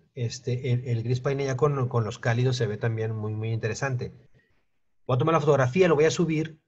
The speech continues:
lo voy a anexar, mejor, mejor dicho, al video y vamos a seguir con el siguiente ejercicio, que es ya lo,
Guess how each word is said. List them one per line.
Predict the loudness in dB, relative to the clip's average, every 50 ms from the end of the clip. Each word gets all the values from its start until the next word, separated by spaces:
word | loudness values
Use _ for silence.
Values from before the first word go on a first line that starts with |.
| _ _
lo | 0 2 2
voy | 4 4
a |
anexar, | 2 0 0 0 0 0 0
mejor, | 0 -2 -2 0 -2 -2 0
mejor | 0 0 2 0
dicho, | 0 0 0 -2
al | 0
video | 0 0 2 4 4 4 2 0 -2
y | -4 -2 0 0 0 -2 -2 -4
vamos | -2 -2 0 0 0
a | 2
seguir | 2 2 2 2
con | 2 0 -2
el | -2
siguiente | -2 -2 -4 -2 -2 -2
ejercicio, | 0 0 -2 -2 -4 -6 -6 -2 -2 -2 -2
que | 0 0 0
es | 2
ya | 2 2 2 2 0 -2 -4 -12 -10
lo, | -6 -4 -4 -4